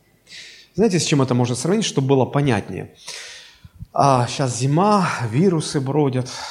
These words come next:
а, и мы простываем, мы начинаем болеть. И вот когда человек чувствует, что он заболел, что он начинает делать? Заниматься самолечением он начинает, да?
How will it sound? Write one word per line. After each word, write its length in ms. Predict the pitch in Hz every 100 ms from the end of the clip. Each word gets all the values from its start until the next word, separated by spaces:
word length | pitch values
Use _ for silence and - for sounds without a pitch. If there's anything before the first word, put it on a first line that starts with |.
| -
а, 640 | 127 117 113 110 101 101
и 760 | 113 113 110 101 95 90 85 90 92
мы 140 | 101
простываем, 500 | - 110 - 170 220
мы 80 | 151
начинаем 500 | 165 160 165 139 123
болеть. 460 | 123 95 87 - _ -
И 40 |
вот 100 | 143
когда 180 | 180 196
человек 240 | 196 190 -
чувствует, 320 | 214 190 151
что 160 | - 170
он 100 | 156
заболел, 480 | 151 139 107 85 -
что 180 | -
он 60 | 226
начинает 420 | 240 - 220 196
делать? 280 | 196 185 175 - - _ _ _ _ _ _ _ _ _ _ _ _ _ _ -
Заниматься 560 | 117 127 170 180 165 156
самолечением 800 | - 180 180 175 - 113 90 73
он 100 | 92
начинает, 440 | 87 - - - 147
да? 280 | 247 240